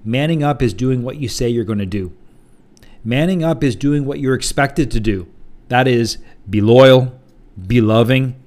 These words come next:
encouraging, contributing to society, providing for your family, providing for your family's security, being all that you can be, remaining healthy and fit, some guys know exactly what they should be doing,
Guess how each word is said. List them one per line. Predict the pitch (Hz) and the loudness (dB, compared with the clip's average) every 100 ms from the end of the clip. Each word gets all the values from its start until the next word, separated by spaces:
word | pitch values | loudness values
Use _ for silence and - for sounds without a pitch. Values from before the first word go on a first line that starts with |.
| - - | -20 -12
encouraging, | 98 - - 139 135 127 123 131 127 - - | -12 -10 0 4 4 4 2 -2 -6 -16 -20
contributing | - 101 - 139 143 143 | -12 -8 0 2 2 0
to | 131 | 0
society, | 135 135 - 120 120 120 117 - - - - | -2 -2 0 0 2 0 -2 -6 -16 -20 0
providing | 135 117 117 135 143 | 2 4 4 4 2
for | - 135 | 0 0
your | 123 117 | 2 0
family, | - 127 131 127 127 131 - - | 0 -2 0 0 -2 -4 -8 -2
providing | - 117 117 131 131 | 0 2 4 2 0
for | - 123 113 | 0 0 2
your | 113 | 0
family's | 131 123 117 - | 0 -2 -2 -4
security, | - - 139 135 131 139 - - - - | -8 -6 0 2 2 0 -6 -16 -20 -4
being | 117 160 160 | 2 4 4
all | 147 | 2
that | 147 143 | 2 -2
you | 117 | -4
can | 110 107 | -4 0
be, | 120 147 143 - _ | 2 2 0 -6 _
remaining | - 117 120 131 123 | -6 -2 0 0 -2
healthy | - 143 135 - 147 139 - | -2 2 0 0 -2 -2 -6
and | 117 101 | -6 -6
fit, | - 139 165 - - _ _ _ - - - - _ - - - | -2 0 0 -6 -20 _ _ _ -20 -20 -20 -20 _ -20 -14 -2
some | 156 175 | 0 2
guys | 180 165 147 | 2 4 2
know | 139 139 143 | 0 -4 -4
exactly | 123 110 98 120 123 143 | -6 -4 0 0 2 0
what | 120 117 | 0 0
they | 117 | -2
should | - 123 | -2 -4
be | 113 | -2
doing, | 98 113 113 117 117 | -2 -2 -2 -4 -8